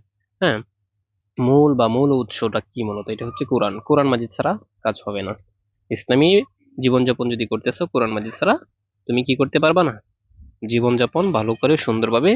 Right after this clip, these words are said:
পরিচালনা করতে পারবে না। প্রিয় শিক্ষার্থী বন্ধুরা, যাই হোক, এই অধ্যায় থেকে এমসিকিউ গুলো শেষ মুহূর্তে একটু দেখে যাও। আমি পাঁচ মিনিটের উপরে ভিডিও লং করবো না, শেষ মুহূর্তে just আমাকে, তোমার হাতে যাতে পাঁচ মিনিট সময় থাকে, এই ভিডিওটা দেখে যাও। আর যদি ভিডিওটা ভালো লাগে, যদি এরকম ভিডিও চাও, আমি বলবো যে কমেন্ট করিও।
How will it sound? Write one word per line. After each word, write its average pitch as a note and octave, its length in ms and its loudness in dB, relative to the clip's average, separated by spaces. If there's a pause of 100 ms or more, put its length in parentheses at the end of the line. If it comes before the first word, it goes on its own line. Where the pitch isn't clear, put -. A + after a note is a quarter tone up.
(140)
পরিচালনা A2+ 400 0
করতে A2 200 -4
পারবে G#2 160 0
না। A#2 100 -4
প্রিয় F#3 180 2
শিক্ষার্থী F#3+ 320 2
বন্ধুরা, F#3+ 260 4
যাই C#3 160 4
হোক, E3+ 100 0 (380)
এই B2+ 100 4
অধ্যায় B2+ 240 2
থেকে D3 140 0 (100)
এমসিকিউ B2+ 300 0
গুলো C3 160 -2
শেষ C3 180 -6
মুহূর্তে B2+ 240 -6
একটু - 180 -8
দেখে B2 140 -6
যাও। C#3 120 0
আমি B2 120 -2
পাঁচ A#2+ 160 2
মিনিটের A#2+ 260 0
উপরে A#2 240 -2
ভিডিও A2+ 260 0
লং A2+ 80 0 (100)
করবো A#2 200 0
না, F3+ 60 2 (360)
শেষ B2+ 200 0
মুহূর্তে B2 280 2
just A#2+ 260 0
আমাকে, A#2 340 -2
তোমার A#2 160 2
হাতে C3 180 -4
যাতে C3+ 200 2
পাঁচ C#3 180 0
মিনিট B2+ 200 0
সময় C#3+ 200 0
থাকে, C#3+ 180 -6
এই A#2 80 -2
ভিডিওটা G#2+ 280 -2
দেখে G#2+ 200 -4
যাও। G2+ 100 -4 (380)
আর A2+ 120 2
যদি C3+ 180 2
ভিডিওটা C3+ 300 4
ভালো C3 160 4
লাগে, D#3 220 2
যদি B2 160 -2
এরকম A#2+ 260 0
ভিডিও B2 160 0 (320)
চাও, D#3+ 240 2
আমি G#3 180 2
বলবো C#3 220 2
যে C3 140 2
কমেন্ট B2+ 300 2
করিও। D#3+ 200 2